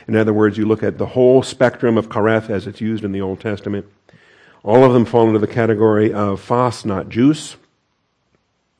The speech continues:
Anybody like Latin? The, the Latin precedent for different, uh, judicial, uh, in other words, they are deliberate sins against God, not against man.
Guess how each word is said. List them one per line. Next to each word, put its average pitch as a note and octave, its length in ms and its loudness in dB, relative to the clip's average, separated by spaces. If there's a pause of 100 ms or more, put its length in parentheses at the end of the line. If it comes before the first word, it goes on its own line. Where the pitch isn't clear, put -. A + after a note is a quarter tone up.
(720)
Anybody G2 200 -4
like G#2 200 -6
Latin? G#2 420 -6 (920)
The, G#2 140 -2
the F#2+ 180 -8
Latin G#2+ 300 -2
precedent A2+ 500 0
for G#2 140 -4
different, G#2+ 400 -4 (120)
uh, G#2 220 -10
judicial, G#2+ 580 -2 (960)
uh, G2+ 240 -10 (840)
in A#2 80 -6
other A#2+ 140 4
words, G#2 240 0
they G#2+ 80 0
are G2+ 80 0
deliberate A2 420 0
sins A2 220 -6
against G#2+ 320 -6
God, G2+ 300 -6
not G#2+ 320 -4
against F#2+ 460 -10
man. F#2+ 440 -12